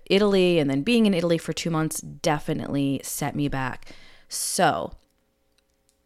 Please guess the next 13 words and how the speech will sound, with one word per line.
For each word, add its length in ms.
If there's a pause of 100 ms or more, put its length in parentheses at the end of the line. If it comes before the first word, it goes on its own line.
(100)
with 160
that 240
said, 400 (340)
I'm 160
really 240
excited 440
to 100
be 160
here 360
wrapping 360
up 160
this 180
season. 560